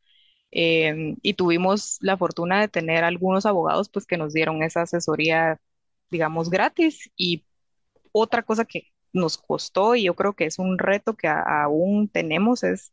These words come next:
que la mayoría de estas personas, bueno, de la mayoría de voluntarios, somos voluntarios. <laughs> Y cada quien tiene una vida distinta, distintas responsabilidades, y mantener el trabajo constante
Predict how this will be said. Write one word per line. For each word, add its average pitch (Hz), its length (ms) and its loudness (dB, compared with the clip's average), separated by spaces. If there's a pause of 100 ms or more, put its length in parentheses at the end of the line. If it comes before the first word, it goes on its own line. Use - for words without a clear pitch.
(140)
que 175 680 2
la 180 160 0
mayoría 170 500 2
de 160 260 2
estas 196 280 -4
personas, 175 840 -2
bueno, 190 280 0
de 175 100 0
la 156 120 0
mayoría 156 440 2
de 208 100 2
voluntarios, 170 680 0
somos 185 220 0
voluntarios. 180 640 -2
<laughs> - 200 -20 (240)
Y 170 680 0
cada 170 240 2
quien 175 320 -4
tiene 175 400 2
una 165 400 0
vida 170 460 2 (480)
distinta, 226 640 2
distintas 170 600 -2 (360)
responsabilidades, 170 1120 0 (260)
y 202 120 2
mantener 180 1000 0
el 190 180 0
trabajo 165 400 0
constante 214 960 -2